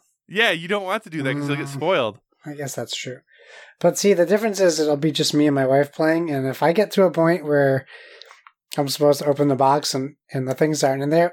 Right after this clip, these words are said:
Speaker 2: I'm probably just gonna stop playing the game. <laughs>
Speaker 1: Well,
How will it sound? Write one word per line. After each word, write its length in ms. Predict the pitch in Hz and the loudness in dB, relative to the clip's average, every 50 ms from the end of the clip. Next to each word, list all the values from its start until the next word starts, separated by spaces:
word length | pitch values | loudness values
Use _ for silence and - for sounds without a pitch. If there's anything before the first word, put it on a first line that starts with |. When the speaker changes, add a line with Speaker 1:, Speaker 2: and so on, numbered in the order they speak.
| - | -2
Speaker 2:
I'm 120 | 156 143 131 | -4 -2 0
probably 260 | - 160 170 165 156 | 0 2 2 2 0
just 160 | 143 131 - | 0 -4 -4
gonna 140 | 143 131 123 | -4 -4 -4
stop 260 | - - 127 123 127 - | -2 -4 -6 -6 -4 -4
playing 240 | - 135 123 120 | -4 -2 -2 -2
the 80 | 123 123 | -4 -4
game. 260 | 113 131 131 147 - - | -4 -2 -2 -2 -4 -4
<laughs> 60 | - - - 214 - - 233 - - - 226 - - - - - - 247 - - - 220 - - - 190 - - 180 | -8 -4 -4 -4 0 0 -2 -2 0 -2 -2 -2 -2 -8 -10 -4 -4 -4 -4 -2 -6 -6 -4 -2 -4 -4 -4 -2 -4
Speaker 1:
Well, 340 | 202 175 180 175 165 165 | 0 2 2 2 2 0